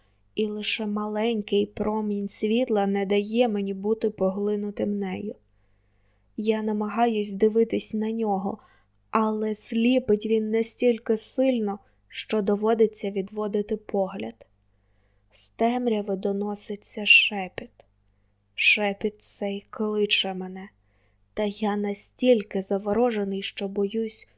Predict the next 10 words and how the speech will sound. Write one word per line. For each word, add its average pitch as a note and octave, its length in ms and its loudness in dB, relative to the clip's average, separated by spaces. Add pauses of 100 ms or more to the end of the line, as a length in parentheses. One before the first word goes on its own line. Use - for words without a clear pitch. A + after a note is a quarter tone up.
(160)
ступити G#3 640 -4
й G3+ 60 -2
крок. - 500 -10 (920)
Шепіт - 720 -2 (100)
близький G#3+ 800 0
мені. G3 440 -10 (720)
Він A3+ 320 0
заповнює A3+ 720 2
моє A3+ 300 -4
серце, G#3 720 -4